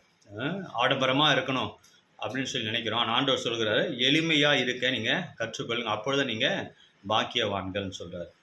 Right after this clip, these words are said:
அடுத்து, "துயரப்படுகிறவர்கள் பாக்கியவான்கள், அவர்கள் ஆறுதல் அடைவார்கள்." துயரப்படுகிறவர்கள், துயரம் வருது, துன்பம் வரு-, வருது, அந்த நேரத்துல ஏன்டா இந்த இதெல்லாம் வருதுன்னு சொல்லி நினைக்கிறோம். ஆனா ஆண்டவர் சொல்றாரு, "அப்படி துயரப்படுகிறீங்களா, நீங்க தான் யாரு?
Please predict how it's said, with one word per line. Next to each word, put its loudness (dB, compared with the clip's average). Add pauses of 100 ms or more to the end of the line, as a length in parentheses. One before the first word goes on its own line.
அடுத்து, -8
"துயரப்படுகிறவர்கள் 6
பாக்கியவான்கள், 0 (480)
அவர்கள் 2
ஆறுதல் 4
அடைவார்கள்." 0 (400)
துயரப்படுகிறவர்கள், 0 (220)
துயரம் 4
வருது, -2
துன்பம் 2
வரு-, -2
வருது, -4 (540)
அந்த 0
நேரத்துல 2
ஏன்டா 4
இந்த 4 (320)
இதெல்லாம் 2
வருதுன்னு 0
சொல்லி -6
நினைக்கிறோம். -4
ஆனா -4
ஆண்டவர் 0
சொல்றாரு, 0 (500)
"அப்படி -12
துயரப்படுகிறீங்களா, 2 (220)
நீங்க 0
தான் 2
யாரு? 0